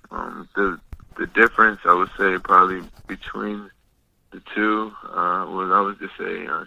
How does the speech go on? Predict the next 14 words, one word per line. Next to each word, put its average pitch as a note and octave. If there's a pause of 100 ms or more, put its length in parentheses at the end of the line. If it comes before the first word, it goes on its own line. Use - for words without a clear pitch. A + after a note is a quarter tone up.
Schiano, G2+ (880)
uh, C#2
was A#2+
just A#2+
a G2+
little A2
bit G#2+
more, G2
uh, D2+
how -
can D#2+
I D#2
put D2
this? D2+